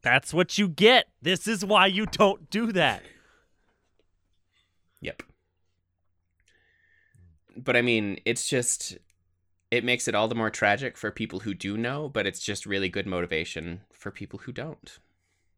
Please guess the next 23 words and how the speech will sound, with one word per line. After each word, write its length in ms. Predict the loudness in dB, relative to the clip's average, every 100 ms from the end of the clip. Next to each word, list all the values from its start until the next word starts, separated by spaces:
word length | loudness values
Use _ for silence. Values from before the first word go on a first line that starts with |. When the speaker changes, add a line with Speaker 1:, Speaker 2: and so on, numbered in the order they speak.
| _ _ _ _ -20
Speaker 1:
Mm-hmm. 320 | -20 -18 -18 -20 _ _ _ _ _ _ _ _ _ _ _ _ _ _ -10
Speaker 2:
I 80 | -6
mean, 280 | -6 -8 -6
anyone 300 | -4 -4 -6
would 60 |
be 80 | -10
pissed 300 | -12 -12 -12
if 80 | -8
they 120 | -6
lost 280 | -6 -8 -8
their 120 | -8
wife. 360 | -6 -8 -10 _ _ -20 -20 _ _ _ _ _ _ _ _ _ _ _ _ _ _
And 120 | 0 2
I 40 |
mean, 160 | 4 4
it's 140 | 4
all, 400 | 4 4 2 -2 _ _ _ _ _ _ _ _ _ _ _ _ _ _ _ _ _ _ _ -6
Khan's 520 | 0 0 0 -2 -4
motives 520 | -2 2 2 0 -2
are 100 | 0
all 240 | 4 4 4
very 640 | -2 -4 4 6 6 4
sociopathic. 1200 | 0 -2 -2 -2 -4 -2 -4 -4 -8 -12 -18 -20